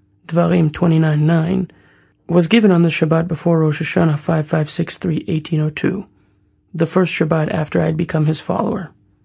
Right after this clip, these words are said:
In this lesson, the Rebbe speaks about clapping hands during prayer.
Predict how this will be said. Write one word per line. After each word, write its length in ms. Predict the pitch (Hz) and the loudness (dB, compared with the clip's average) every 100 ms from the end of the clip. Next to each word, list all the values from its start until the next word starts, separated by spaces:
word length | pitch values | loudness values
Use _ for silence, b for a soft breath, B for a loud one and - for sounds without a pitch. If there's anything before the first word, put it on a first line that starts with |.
| _ _ _ _ _ _ _ _ - | _ _ _ _ _ _ _ _ 2
In 140 | 170 | 4
this 240 | 160 185 - | 6 4 2
lesson, 540 | 185 175 165 151 226 - | 0 2 0 0 -2 -2
the 100 | 170 | 2
Rebbe 200 | 196 202 | 2 2
speaks 320 | - 180 - | 0 -2 -2
about 240 | 156 147 | -4 -4
clapping 360 | - 165 160 156 | -2 -2 0 0
hands 280 | 156 151 147 | 2 0 0
during 220 | 151 156 | 0 0
prayer. 400 | - 85 - | 0 -2 -2